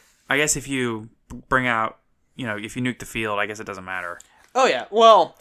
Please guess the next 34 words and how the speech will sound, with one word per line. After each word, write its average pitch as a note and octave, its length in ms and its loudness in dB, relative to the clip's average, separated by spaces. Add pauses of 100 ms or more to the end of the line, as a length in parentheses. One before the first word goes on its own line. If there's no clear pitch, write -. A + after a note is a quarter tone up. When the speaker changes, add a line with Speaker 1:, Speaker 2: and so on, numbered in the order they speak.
(200)
Speaker 2:
the - 40 -16
thing C4+ 140 0
with A3 100 2
Black G#3+ 220 4
Rose F#3 160 2
Dragon E3 220 8
is D#3 60 -8
that D#3+ 120 4
it's C3+ 120 -8
a C3 40 -16
field F3+ 240 0
nuking G#3 260 -4
effect, A3+ 340 0
only F#3 280 -2
activates F#3 560 4
if E3 180 -4
you D3 80 -10
synchro D#3+ 540 -2
summon G2 300 -10
it. - 120 -20 (640)
Speaker 1:
Oh, C#3 200 6
okay. A#2 220 0 (1200)
Speaker 2:
I, F3 500 8
I, E3+ 140 12
I, E3 60 8 (160)
I D#3+ 40 4
di-, E3+ 180 4
I've E3 200 6
done E3 140 4
that E3 120 2
to D#3+ 80 -2
so D#3+ 220 2
many D#3 180 -4
people B2 400 -6